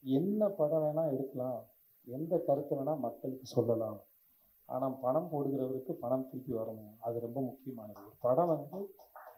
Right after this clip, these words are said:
அஹ், ஒரு investor சும்மா நம்ம க-, மனசுல இருக்கிறது, ஆமா, என்ன வேணா எடுக்க try பண்ணலாம். But ஆனா invest பண்ணவங்களுக்கு அந்த return வந்து சேரணுங்கிறது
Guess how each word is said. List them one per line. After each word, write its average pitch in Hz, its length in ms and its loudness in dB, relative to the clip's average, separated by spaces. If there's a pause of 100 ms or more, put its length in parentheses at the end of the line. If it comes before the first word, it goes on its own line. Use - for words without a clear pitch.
(340)
அஹ், 131 200 8
ஒரு 123 140 4
investor 156 500 8
சும்மா 185 340 2
நம்ம 156 180 8
க-, 143 240 4
மனசுல 180 360 4
இருக்கிறது, 175 380 2
ஆமா, 156 300 6
என்ன 120 160 -4
வேணா 156 180 0
எடுக்க 147 200 -4
try 131 220 -4
பண்ணலாம். 107 340 -10
But 113 160 -8
ஆனா 131 200 2 (540)
invest 175 380 6
பண்ணவங்களுக்கு 170 520 6
அந்த 131 160 6
return 131 360 0
வந்து 127 260 -4
சேரணுங்கிறது 135 640 -4